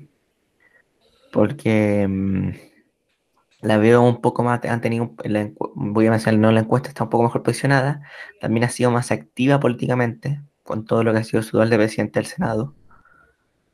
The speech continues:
Aunque igual eso le puede haber afectado tanto porque lo ven un poco más cercano al presidente. Por eso yo estoy medio indeciso. Yo creo que esta elección está un poco menos clara que las otras.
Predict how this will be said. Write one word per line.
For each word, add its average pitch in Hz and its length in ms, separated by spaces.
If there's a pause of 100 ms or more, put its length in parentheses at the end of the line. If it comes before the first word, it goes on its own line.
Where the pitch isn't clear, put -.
(680)
Aunque 113 260
igual 117 200
eso 127 200
le 120 100
puede - 300
haber 123 140
afectado 127 680 (160)
tanto - 320
porque - 260
lo 107 160
ven 113 180
un 113 60
poco 113 180
más 120 140
cercano - 280
al 113 40
presidente. 110 520 (180)
Por - 120
eso - 100
yo 123 60
estoy 123 200
medio 120 160
indeciso. 120 400
Yo 101 80
creo 113 220
que 117 320
esta 139 280
elección - 440
está 131 140
un 113 100
poco 120 200
menos 131 300
clara 127 380
que 135 80
las 135 180
otras. 139 400